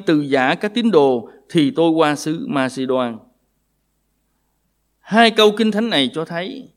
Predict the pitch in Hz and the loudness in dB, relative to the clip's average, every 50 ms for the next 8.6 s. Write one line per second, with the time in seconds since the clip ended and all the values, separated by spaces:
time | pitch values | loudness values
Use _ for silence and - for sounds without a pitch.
0 | _ _ _ _ _ _ _ _ _ _ 208 277 254 285 285 220 208 170 160 151 | _ _ _ _ _ _ _ _ _ _ -2 0 0 0 2 4 4 4 4 4
1 | - 220 254 240 185 151 143 180 202 - 165 147 143 156 196 233 226 226 208 180 | 4 4 4 4 4 4 4 4 4 2 2 2 4 4 4 4 4 2 2 2
2 | 151 143 131 120 - - 127 139 139 139 - 196 165 135 123 120 123 123 123 - | 2 0 -2 -4 -6 -6 -2 0 0 0 0 0 2 2 2 2 0 -2 -4 -4
3 | 127 127 123 127 143 160 160 - 226 202 170 135 - - 156 165 160 165 170 165 | -2 0 0 2 0 0 -2 -4 -2 2 2 2 2 0 0 2 2 2 2 2
4 | 151 - 113 117 120 - 127 120 117 110 110 - - 143 139 143 160 - - _ | 0 -2 -6 -8 -6 -6 -6 -6 -6 -6 -8 -8 -6 -6 -4 -4 -6 -8 -12 _
5 | _ _ _ _ _ _ _ _ _ _ _ _ _ _ _ _ _ _ _ _ | _ _ _ _ _ _ _ _ _ _ _ _ _ _ _ _ _ _ _ _
6 | _ _ _ _ _ _ - 233 254 247 254 262 240 170 - - - - _ _ | _ _ _ _ _ _ -4 0 2 2 2 2 2 0 -2 -6 -12 -20 _ _
7 | _ _ _ _ _ _ _ _ _ _ - 156 233 285 254 214 170 156 151 - | _ _ _ _ _ _ _ _ _ _ 0 2 2 4 6 6 4 4 2 0
8 | 226 262 285 302 285 240 208 214 214 208 202 196 | 2 2 2 2 4 4 6 6 6 4 2 0